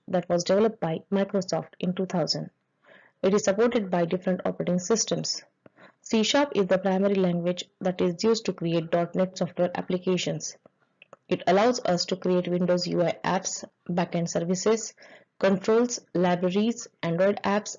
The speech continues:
and even blockchain applications. C sharp works on the concept of classes and objects, just like Java. Second question, explain what are classes and objects in C sharp.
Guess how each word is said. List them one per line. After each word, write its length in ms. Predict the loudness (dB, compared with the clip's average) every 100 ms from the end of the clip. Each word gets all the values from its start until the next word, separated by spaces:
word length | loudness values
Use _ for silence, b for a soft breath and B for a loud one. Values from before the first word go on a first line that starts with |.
| -4
and 160 | -4 0
even 200 | 2 2
blockchain 420 | 0 -2 -2 -4
applications. 840 | -4 -4 -4 -4 -4 -4 -8 -10 -14 _ _ _ _ _ _ _ _
C 220 | -2 0
sharp 340 | 2 0 -2 0
works 380 | 2 2 0 -4
on 100 | -2
the 80 | -2
concept 460 | 0 0 0 -2 -4
of 120 | -2
classes 420 | 0 0 0 -2
and 120 | -2 -2
objects, 540 | -2 0 0 -2 -8 _ -6
just 240 | 0 0 2
like 240 | -2 -4 -6
Java. 320 | -2 -2 -4 -12 _ _ _ _ _ _ _ _ _ _ _ _ _ _ _ _ _ _ _ -12 B B B B
Second 260 | 12 12 12
question, 460 | 12 12 12 12 8 -14 -4
explain 400 | -2 0 4 4
what 180 | 4 2
are 60 | 0
classes 460 | 0 -2 0 0
and 100 | -2 -2
objects 380 | -2 -2 -4 -6
in 140 | -6
C 200 | -2 0
sharp. 320 | 0 -2 -6